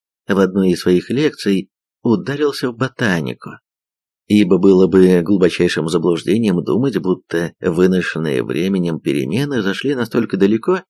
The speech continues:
что доктор Краковский перестал читать лекции. Каждые две недели читал он их по-прежнему в сюртуке, если не в сандалиях, которые носил только летом и, следовательно,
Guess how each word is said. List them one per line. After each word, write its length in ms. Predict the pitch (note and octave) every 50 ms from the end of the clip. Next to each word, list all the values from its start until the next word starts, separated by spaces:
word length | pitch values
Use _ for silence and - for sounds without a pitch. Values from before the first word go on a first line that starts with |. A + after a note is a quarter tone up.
| _ _ _ _ _ _ _
что 240 | - - - - G#2
доктор 380 | - F3+ G3 - - D3 A#2 -
Краковский 720 | - - G#2+ G2+ G2+ - - - F#2+ - - - C3+ B2+
перестал 480 | - A#2 G#2+ G2 - - C3+ C3 B2
читать 360 | A#2+ - - - G#2 G2 -
лекции. 640 | D2+ E2 E2+ - - - - - - B1+ B1 - _ _ _ _ _ _ _ _ _ -
Каждые 480 | - F#2 F2+ F2 D#2+ - - C2+ D2+
две 180 | - E2+ E2+ C#2+
недели 460 | A1+ C2 B1+ B1 D2+ G#2 C3+ C#3+ B2
читал 480 | - - E2+ D2 - D#2 D#2 E2 E2+ G2
он 120 | A#2+ C#3+
их 160 | D3 - - _ _ _ _ _
по-прежнему 680 | - E2+ E2 - - D2 E2 G#2 A#2+ A#2+ C3 A2+ G2+ F2+
в 80 | - -
сюртуке, 680 | E2+ D#2+ - - - C2+ C2 - - C3 D3+ D3+ - _ _ _ _ _ _ _ _ _ _ _
если 320 | C3+ D#3 F#3+ F3+ - B2
не 120 | A#2 A2+ G2+
в 60 | -
сандалиях, 600 | - A2+ A2 A2 B2 D#3+ G3 G3 F3+ F#3 F3+ - - - _ _ _ _ -
которые 380 | - B2+ - C#3 C#3 C#3+ C3+
носил 300 | C3 C3 B2 - - B2+
только 320 | - - B2 A#2 A#2 - A#2+
летом 460 | A#2+ A#2+ B2 A#2 A2+ - A#2 G#2+ G#2
и, 60 | G2
следовательно, 720 | - - F#2+ G2 F#2+ F#2 F#2 - - F2+ F2+ F#2 F2+ E2